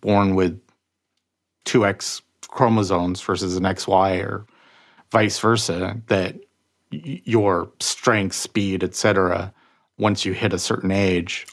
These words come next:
all significantly change in favor of, of one sex.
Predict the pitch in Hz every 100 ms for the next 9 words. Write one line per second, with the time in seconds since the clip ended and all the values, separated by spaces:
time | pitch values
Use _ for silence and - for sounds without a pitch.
0 | - 101 92 87 - - _ _ _ -
1 | - 110 110 - 110 110 87 - - 107
2 | 92 90 90 - - _ _ _ _ _
3 | - - 110 - 110 98 98 90 90 -
4 | _ _ - 92 92 95 92 - 92 80
5 | - - -